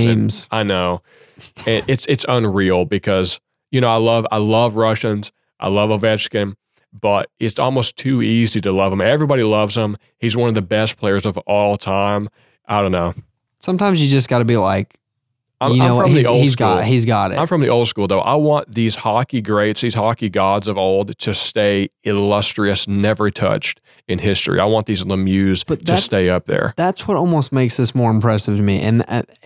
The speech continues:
Speaker 1: because you're talking about, and we've seen all the stats about, like, if Gretzky were put in today's market, he wouldn't have scored as many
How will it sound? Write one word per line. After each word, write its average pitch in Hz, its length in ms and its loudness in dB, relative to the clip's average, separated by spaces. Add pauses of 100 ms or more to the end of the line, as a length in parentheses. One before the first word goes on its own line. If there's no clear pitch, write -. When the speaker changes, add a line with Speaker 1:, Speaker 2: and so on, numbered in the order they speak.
(220)
Speaker 1:
because 135 500 2
you're 147 220 0
talking 160 340 0
about, 120 440 0 (120)
and 117 320 0
we've 127 320 2
seen 139 240 2
all 120 220 4
the 127 100 0
stats 110 400 0
about, 107 280 -2
like, 104 180 -2 (260)
if 113 240 -4 (540)
Gretzky 135 380 2
were 123 140 4
put 123 200 0
in 120 60 -4
today's 113 560 2 (180)
market, 107 400 -2
he 117 160 0
wouldn't 117 280 4
have 101 100 0
scored 107 260 0
as 110 80 -2
many 98 320 0